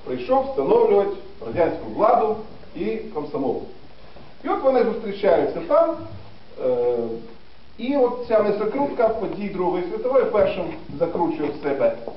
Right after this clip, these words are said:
якраз сина офіцера армії Л Н Р. Він, його арештовує Н К В С,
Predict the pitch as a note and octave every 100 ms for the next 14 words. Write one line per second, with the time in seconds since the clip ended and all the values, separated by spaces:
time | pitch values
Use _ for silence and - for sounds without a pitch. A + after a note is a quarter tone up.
0 | - C#3+ D#3+ D3+ - - - - - F3
1 | D#3 C3+ - - C#3+ - - C#3+ B2 A#2+
2 | A#2+ B2 C3 E3+ A3 D4 D4 - - -
3 | - - - - - B2 G3+ A3 G3 -
4 | - - F#3 - G3 F3 F#3+ F3+ E3 E3+
5 | F3 D3 C#3+ - D3+ G#3 D4+